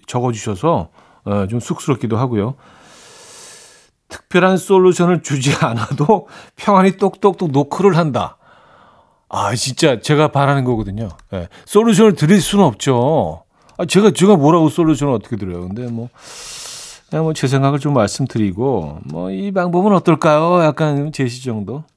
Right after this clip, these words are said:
음. 오늘도 정효숙 씨 가-, 함께하고 계십니까? 이 시간.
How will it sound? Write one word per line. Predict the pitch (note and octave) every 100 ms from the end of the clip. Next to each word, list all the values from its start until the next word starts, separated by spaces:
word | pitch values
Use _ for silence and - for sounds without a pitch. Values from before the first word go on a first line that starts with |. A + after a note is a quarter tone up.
| -
음. | G2 F#2 F#2 - _ _ _ - - - _ -
오늘도 | G#2 G#2 G#2
정효숙 | - A#2 A#2+ A#2 A2+
씨 | - A2
가-, | A#2 A2+ - - - -
함께하고 | - C3+ C#3 C3+ C3
계십니까? | A#2+ G#2+ A#2 G2+ A#2+ B2+ _ -
이 | -
시간. | - A#2